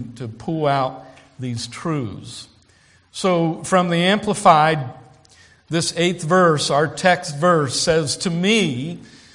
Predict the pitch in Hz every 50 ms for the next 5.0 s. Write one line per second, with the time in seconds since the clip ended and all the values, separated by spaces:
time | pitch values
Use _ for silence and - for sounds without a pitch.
0 | _ _ _ _ _ _ - 131 127 175 180 190 196 196 208 214 - 160 180 185
1 | 185 208 196 175 190 190 185 180 165 165 165 143 175 190 196 208 214 214 202 180
2 | 170 170 185 226 247 220 180 143 123 - - - - - - 160 156 143 139 143
3 | 151 156 165 175 185 196 196 202 202 196 185 185 180 180 - - - - 185 170
4 | 156 131 117 107 110 110 - - - 143 156 165 170 170 180 185 160 143 - -